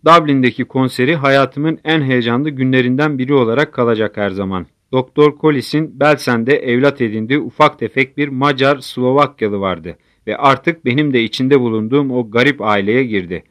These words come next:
Koyu renk saçlı ve koyu renk dans eden gözleri vardı.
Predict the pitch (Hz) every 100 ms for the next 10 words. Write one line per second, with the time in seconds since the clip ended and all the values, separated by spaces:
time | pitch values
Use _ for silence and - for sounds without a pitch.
0 | _ _ _ _ 147 147 147 131 - 113
1 | 101 - 139 156 - 110 - 135 156 147
2 | 151 - 127 135 123 127 147 127 113 104
3 | 107 98 92 82 85